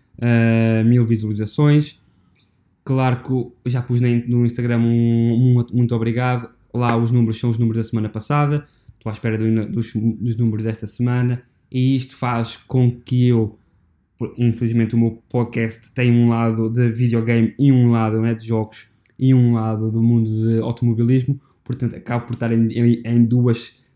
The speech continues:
tabelas. Infelizmente tenho conseguido safar-me na tabela a nível de jogos e chegámos ao número um em Portugal, ao número um na Roménia e ao número um no Uruguai, tendo também chegado ao, ao número, ao segundo lugar no, na Turquia,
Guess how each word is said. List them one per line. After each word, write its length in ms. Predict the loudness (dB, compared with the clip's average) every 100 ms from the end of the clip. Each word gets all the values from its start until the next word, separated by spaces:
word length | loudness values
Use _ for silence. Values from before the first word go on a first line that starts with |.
| _
tabelas. 720 | 0 2 2 2 0 -4 _ _ _ _
Infelizmente 600 | -18 -4 0 2 4 2
tenho 180 | 2 0
conseguido 720 | 0 -2 0 0 2 2 -2
safar-me 480 | -4 -6 -2 0 2
na 220 | 2 2
tabela 560 | 2 0 2 2 0 -2
a 80 | 0
nível 460 | 4 4 2 -2 -2
de 200 | 2 2
jogos 540 | 2 0 0 -2 -10 _ -4
e 440 | 0 2 0 -4 _
chegámos 440 | -6 -2 -2 0
ao 60 | 2
número 220 | 4 4
um 160 | 2
em 60 | 2
Portugal, 640 | 0 -2 -2 0 0 -2
ao 140 | -2 0
número 280 | 2 0 0
um 120 | 0
na 160 | 2
Roménia 580 | 2 2 4 4 2 0
e 80 | -2
ao 60 | 0
número 260 | 2 2 2
um 120 | 2
no 200 | 2 0
Uruguai, 560 | 2 2 2 0 0 -2 -6 _ _ _ _
tendo 320 | 2 2 2
também 220 | 0 0
chegado 260 | 0 -2 -4
ao, 300 | -4 -6 -2
ao 240 | 0 2
número, 480 | 2 4 4 2 0
ao 320 | 0 0 -2
segundo 300 | -4 0 0
lugar 440 | 0 0 -2 -4 -4
no, 560 | 0 2 2 0 -2 -4
na 140 | -4
Turquia, 500 | -4 -4 -2 0 0